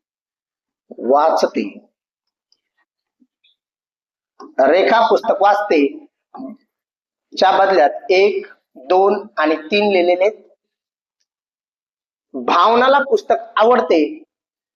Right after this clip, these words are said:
भावनाला पुस्तक आवडते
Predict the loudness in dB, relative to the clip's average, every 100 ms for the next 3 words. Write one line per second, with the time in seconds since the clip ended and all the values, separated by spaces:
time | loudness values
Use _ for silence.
0 | _ _ _ _ _ _ -12 -8 -2 0
1 | 0 0 -4 -6 -6 -10 -14 -18 -16 -16
2 | -10 -2 0 0 -2 -4 -6 _ _ _
3 | _ _ _ _ _ _ _ _ _ _
4 | _ -2 -2 -2 0 2 2 0 -4 -12
5 | _ _ _ _ -20 _ _ _ _ _
6 | _ _ _ _ _ _ _ _ _ _
7 | _ _ _ _ _ _ _ _ _ _
8 | _ _ _ _ _ _ _ _ -18 -18
9 | -20 _ _ _ _ 0 2 2 2 0